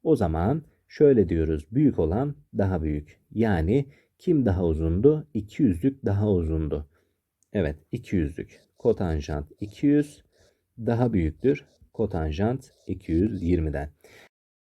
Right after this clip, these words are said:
Bakın sonuncuda da kotanjant dördüncü bölgede üç yüz otuz ve üç yüz derecelik açı yapmış olsun.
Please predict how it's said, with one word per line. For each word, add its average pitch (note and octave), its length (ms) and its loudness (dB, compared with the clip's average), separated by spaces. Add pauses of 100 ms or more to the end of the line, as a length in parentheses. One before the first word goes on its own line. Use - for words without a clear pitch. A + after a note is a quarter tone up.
(1160)
Bakın F#2 280 -2 (220)
sonuncuda G2 680 0
da G2+ 280 0 (340)
kotanjant B2 640 -2
dördüncü G#2 460 2
bölgede D#2 360 0
üç F#2+ 300 -6
yüz F#2+ 100 -10
otuz C#3+ 540 -6 (300)
ve A2+ 60 2
üç A#2 240 -2
yüz D#2+ 160 0
derecelik F2 340 2
açı G2 240 -2
yapmış D#2 320 -4
olsun. D2+ 460 -6